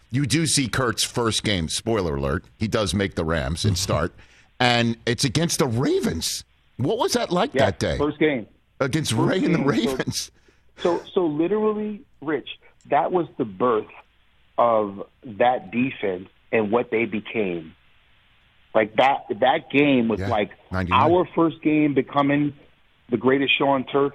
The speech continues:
Speaker 1: Right.
Speaker 2: and that defense becoming what they, what they were.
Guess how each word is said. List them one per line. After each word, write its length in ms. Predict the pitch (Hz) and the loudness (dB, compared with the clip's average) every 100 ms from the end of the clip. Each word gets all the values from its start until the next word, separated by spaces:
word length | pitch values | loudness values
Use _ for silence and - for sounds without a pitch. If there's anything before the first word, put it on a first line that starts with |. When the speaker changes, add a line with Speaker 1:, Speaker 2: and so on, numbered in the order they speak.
| - | -4
Speaker 1:
Right. 120 | 135 | -2
Speaker 2:
and 100 | 123 131 | 2 2
that 280 | 139 131 | 2 0
defense 440 | 131 147 - 131 113 | -2 -2 0 -2 -2
becoming 380 | 127 - 127 120 | -6 -2 0 2
what 160 | 120 - | 0 0
they, 280 | 120 123 120 - | 0 0 -2 -6
what 220 | 117 - | -6 0
they 160 | 127 123 | 0 2
were. 240 | 104 87 | -2 -4